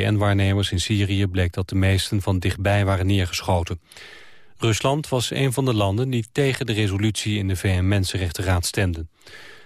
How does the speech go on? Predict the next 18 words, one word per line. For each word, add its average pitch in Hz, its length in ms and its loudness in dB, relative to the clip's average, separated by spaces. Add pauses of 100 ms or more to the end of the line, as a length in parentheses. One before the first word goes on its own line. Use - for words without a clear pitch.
(140)
President 92 400 2
Poetin 131 340 0
had 127 200 0
vandaag 123 320 0
een 120 80 0
ontmoeting 113 420 0
met 101 160 0
bondskanselier 98 680 0
Merkel 95 420 0
in 90 140 -2
Berlijn 90 460 2
en 101 160 -2
de 87 100 -2
Franse 92 380 -2
president 85 560 0
Hollande 104 520 0
in 92 140 -2
Parijs. 90 480 -2